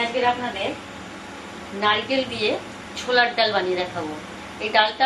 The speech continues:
আপনার একটু মিষ্টি মিষ্টি হবে, মানে লুচি দিয়ে বা রুটি বা পরোটা দিয়ে খাওয়ার জন্য একটু মিষ্টি মিষ্টি হবে। প্রথমেই বলি কি লাগবে। লাগবে আপনার ছোলার ডাল, এটা আমি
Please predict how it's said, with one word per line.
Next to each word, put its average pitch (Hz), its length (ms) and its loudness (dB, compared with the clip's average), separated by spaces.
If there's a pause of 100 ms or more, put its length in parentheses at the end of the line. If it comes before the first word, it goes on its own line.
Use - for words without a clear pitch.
আপনার 247 300 0
একটু 214 220 -6
মিষ্টি 269 300 2
মিষ্টি 226 300 -4
হবে, 165 160 -4 (220)
মানে 233 140 2 (100)
লুচি 247 260 -4 (100)
দিয়ে 240 200 4
বা 226 140 8
রুটি 233 260 -6 (160)
বা 214 80 8 (100)
পরোটা 214 380 6
দিয়ে 214 120 0 (100)
খাওয়ার 180 300 2
জন্য 170 180 -2 (160)
একটু 269 200 -2
মিষ্টি 226 280 0
মিষ্টি - 260 -8
হবে। 160 180 -6 (580)
প্রথমেই 269 420 2
বলি 247 200 4 (460)
কি 262 100 0 (140)
লাগবে। 160 320 4 (720)
লাগবে 208 320 6
আপনার 233 200 0 (120)
ছোলার 226 300 4 (100)
ডাল, 185 160 6 (1900)
এটা 208 180 4
আমি 247 100 4